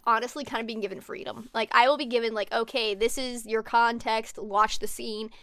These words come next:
go nuts." Um, I'm very much a less is more. And then, like, a-, afterwards, like, "Okay, let's try it a little different. Let's try doing this. Like, let's take this approach." Like, that's cool. I don't like micromanaging. Um, I also try to direct that same way,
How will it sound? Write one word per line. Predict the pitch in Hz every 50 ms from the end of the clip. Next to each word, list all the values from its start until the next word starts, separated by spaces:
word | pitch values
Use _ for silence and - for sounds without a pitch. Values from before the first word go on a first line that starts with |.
| _ _ _ _ _ _ _ _ _ _ _ _ 254 254 -
go | - 214 202
nuts." | 196 - - - - - - - - - - - - - - - - _
Um, | - 202 208 190 165 165 - -
I'm | - 220 226 226 233
very | 214 220 220
much | 208 214 -
a | 208 202
less | 208 214 208 208 - 226
is | 208 -
more. | 208 196 202 202 214
And | 233 - 240 226
then, | 220 220
like, | 220 220 214
a-, | - - - -
afterwards, | 226 220 220 - 233 226 240
like, | 254 254 -
"Okay, | - 381 392 392 381 381 381 - - - - - - - - - - - - _
let's | - 240 240 -
try | - 285 269 269
it | 269 269 247
a | 226
little | 240 240 247 226
different. | - - 208 - - 226 226 -
Let's | 208 -
try | - - 202 185
doing | 185 190 175 - 190
this. | 208 - - 269 - - - - - - - - _ _ -
Like, | - -
let's | - 208 202 -
take | - 208 185 -
this | - - -
approach." | - - 311 302 330 302 - -
Like, | 311 339 -
that's | - 415 415 -
cool. | - - - - - - - - - -
I | - 262 262
don't | 240 262 262 262 -
like | 226 226 226
micromanaging. | 202 - - - 131 127 - - - - - 120 110 - _ - - -
Um, | 214 202 196 208 202 196 202 - _ _ _ -
I | 220 226 240
also | 233 226 233 233 - 226 220
try | 214 - 220 196 190
to | 190 196 190 - - _ _ - -
direct | - 214 196 190 - -
that | 214 - -
same | - - 202 202 202
way, | 214 233 262 294 311